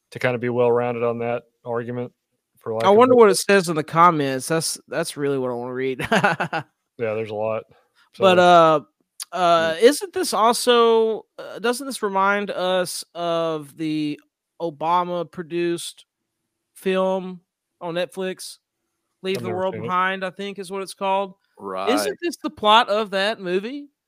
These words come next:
Speaker 2: This is a little on the nose, isn't it? I mean,
Speaker 3: Right. <laughs>
Speaker 2: I mean, if it, i-, if that's, if this is what's about to happen, it's like, come on, man.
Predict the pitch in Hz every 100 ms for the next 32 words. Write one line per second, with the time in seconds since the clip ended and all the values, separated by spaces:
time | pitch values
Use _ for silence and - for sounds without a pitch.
0 | _ _ _ _ - 381 359 311 320 359
1 | 320 285 214 262 381 190 151 170 196 302
2 | 381 233 254 269 262 240 - - - -
3 | - - - - - _ _ _ - -
4 | - 269 285 277 - 339 - 262 - 247
5 | 302 392 453 - 254 - 330 381 370 269
6 | 214 226 220 202 214 185 160 165 170 202
7 | 190 _ _ - 302 311 277 - - 453
8 | 392 208 165 139 151 160 196 285